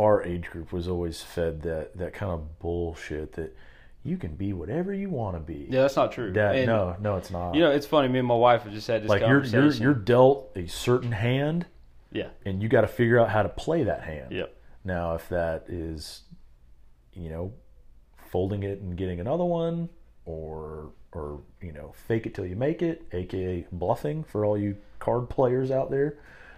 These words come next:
Speaker 2: We'll figure
Speaker 1: Um,
Speaker 2: it
Speaker 1: there's
Speaker 2: out.
Speaker 1: different ways to handle it.
Speaker 2: So, yeah.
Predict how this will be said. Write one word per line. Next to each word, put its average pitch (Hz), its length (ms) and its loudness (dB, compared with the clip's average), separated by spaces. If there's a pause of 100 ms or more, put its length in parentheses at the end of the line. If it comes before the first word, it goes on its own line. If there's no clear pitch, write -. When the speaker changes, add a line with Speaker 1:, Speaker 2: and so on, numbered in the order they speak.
(180)
Speaker 2:
We'll 104 180 4
figure 104 180 4
Speaker 1:
Um, 107 60 2
Speaker 2:
it 104 60 2
Speaker 1:
there's 120 140 4
Speaker 2:
out. 110 60 0
Speaker 1:
different 139 280 6
ways 113 280 6
to 107 100 0
handle 98 480 0
it. 85 120 -10 (240)
Speaker 2:
So, 151 520 4 (1300)
yeah. 113 300 -6